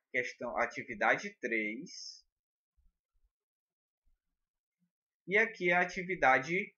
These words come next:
quatro, ok? Lembrando novamente que quem não tem o livro, certo? Até a, a, a quarta opção, ok? Até aqui é a quarta opção. Quem não tem o livro,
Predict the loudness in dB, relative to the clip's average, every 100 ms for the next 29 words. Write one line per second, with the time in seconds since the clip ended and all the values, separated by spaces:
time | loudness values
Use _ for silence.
0 | _ 2 6 6 4 -4 -14 -14 _ _
1 | _ -12 -6 -2 -2 -2 -8 -18 _ _
2 | _ _ _ -2 0 0 0 -2 -2 -4
3 | -2 -2 -2 -2 -4 -10 -14 _ _ -16
4 | -8 -6 -6 -6 -6 -6 -6 -4 -4 -6
5 | -8 -6 -8 -8 -10 -10 _ _ _ _
6 | 0 2 2 -2 -6 -6 -10 -14 -12 -2
7 | 0 0 0 -2 -2 -4 _ _ _ -4
8 | -4 0 -2 0 -4 -4 -6 -10 -10 _
9 | _ _ _ -8 -6 -4 -6 -4 -6 -4
10 | -6 -4 -6 -8 -8 -8 -8 _ _ _
11 | _ _ _ _ -4 -2 -2 -6 -4 -6
12 | -4 -4 -6 -8 -14